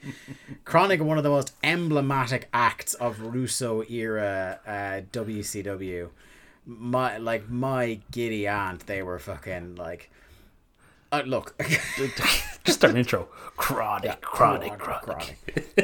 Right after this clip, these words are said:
Speaker 2: the thing that always bugged me, the thing, look, right, look, we're, we're in it now. The thing that always bugged me about them was that they were called Chronic with two Ks.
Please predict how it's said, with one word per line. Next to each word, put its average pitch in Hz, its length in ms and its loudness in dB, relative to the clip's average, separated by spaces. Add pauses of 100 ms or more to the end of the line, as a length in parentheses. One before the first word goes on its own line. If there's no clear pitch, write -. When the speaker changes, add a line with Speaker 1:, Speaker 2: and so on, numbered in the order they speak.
(160)
Speaker 2:
the 220 60 4
thing 392 180 8
that 359 100 8
always 214 300 8
bugged 131 260 4
me, 101 80 -8
the - 100 -6
thing, 214 160 2
look, 156 220 0
right, 151 140 2
look, 156 180 0
we're, 127 280 -2
we're 160 120 4
in 196 120 4
it - 100 -2
now. 92 140 -12 (440)
The 170 80 0
thing 403 180 6
that - 100 6
always 185 300 6
bugged 135 260 4
me 110 160 -2
about 95 320 -2
them 82 340 -4
was 110 280 -2
that 110 160 -2
they 120 80 -2
were 113 120 4
called 240 360 4
Chronic 104 520 2
with 113 140 -4
two 170 180 0
Ks. 78 480 -6